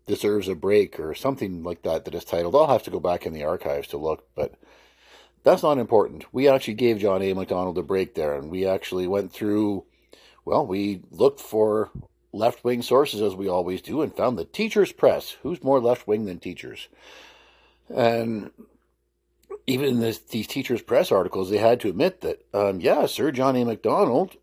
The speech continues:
while Prime Minister, wanted to give the vote to, uh,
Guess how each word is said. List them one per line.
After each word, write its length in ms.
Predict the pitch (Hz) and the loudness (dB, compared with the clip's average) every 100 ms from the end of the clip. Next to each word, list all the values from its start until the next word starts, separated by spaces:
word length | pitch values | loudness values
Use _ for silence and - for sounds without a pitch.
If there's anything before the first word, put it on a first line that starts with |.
| _ | _
while 360 | - 98 90 123 | -14 -4 2 2
Prime 240 | 131 135 | 4 2
Minister, 440 | 120 208 196 98 139 | 4 0 -2 -2 -4
wanted 540 | 117 85 80 123 127 | -4 -2 0 2 0
to 420 | 123 113 113 104 - _ - | 0 0 0 -2 -6 _ -14
give 240 | 120 113 117 | 0 0 2
the 80 | 107 | 2
vote 340 | 110 135 - | 2 2 -2
to, 260 | 107 95 95 | -4 -2 -2
uh, 200 | 92 | -2